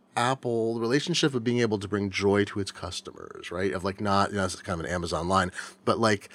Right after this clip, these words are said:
they wanna have as little contact with their customers as possible because that's expensive. Uh, but they also want customers to have something that works really well all the time. They have nothing to complain about. And so a car, I don't know, I don't think there's something fundamentally different about a car working all the time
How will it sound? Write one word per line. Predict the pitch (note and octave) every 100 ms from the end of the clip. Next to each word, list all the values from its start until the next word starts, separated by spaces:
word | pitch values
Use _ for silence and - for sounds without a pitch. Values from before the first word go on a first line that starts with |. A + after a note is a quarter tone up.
| - - _
they | A2 C#3
wanna | D3+ E3
have | C3+ B2+
as | A2+
little | G#2+ B2+ F#3
contact | - D#3+ D3+ D3 -
with | B2
their | A2
customers | - A#2 - C3+ C3 C3+
as | -
possible | - F2 - D2+ B1 D#2 -
because | F#2+ F#2+ E2
that's | F2 E2+
expensive. | F#2+ - G#2+ - C2 - - - - - -
Uh, | F2 C#2+ G2+ F2+
but | B2 A#2+
they | A2
also | A2 A#2 -
want | A2+ G2+
customers | A2+ G#2+ A2 G2
to | G2+
have | F#2
something | A2 G#2
that | F#2+
works | G#2+ A#2 - - - - _
really | F#2 G#2+ A#2
well | G#2+ G2+
all | F#2
the | F#2
time. | - G#2+ G2
They |
have | F2
nothing | F#2 G2 F2+
to |
complain | F#2 F#3 G3+
about. | A2+ - - -
And | G#2 G2
so | A2+ G2+ F#2+
a |
car, | - - E3+ E3 G#2+ F#2 F#2+ - - -
I | A#2
don't | C3
know, | A#2+ F2 - -
I | -
don't | -
think | A#2+
there's | B2+
something | B2+ A2+
fundamentally | - C3 C3+ A#2+
different | A2 A#2+ G#2
about | F2+ F2
a | F2
car | - A#2+ B2
working | A2+ G#2+ A2
all | G2
the | F#2+
time | - F#2+ F2 F2